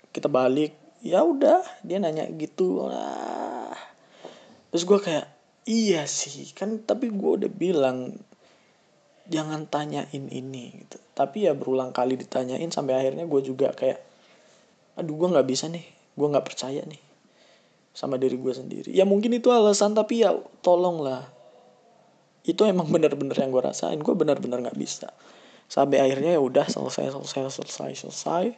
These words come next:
Hilang, hilang, hilang, hilang. Sampai sekarang ya udah. Nggak, nggak berjalan, berjalan lagi.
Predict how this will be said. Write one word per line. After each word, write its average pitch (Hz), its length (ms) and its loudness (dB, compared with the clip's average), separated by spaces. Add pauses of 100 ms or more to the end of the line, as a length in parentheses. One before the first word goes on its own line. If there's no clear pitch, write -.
(1080)
Hilang, 135 320 2
hilang, 131 160 0
hilang, 127 320 -4
hilang. 170 480 -6 (400)
Sampai - 320 -8
sekarang 151 400 -8
ya 135 80 -8 (880)
udah. - 240 -12 (1600)
Nggak, 127 240 -2
nggak 117 80 -2
berjalan, 117 400 -6
berjalan 113 320 -8
lagi. - 320 -12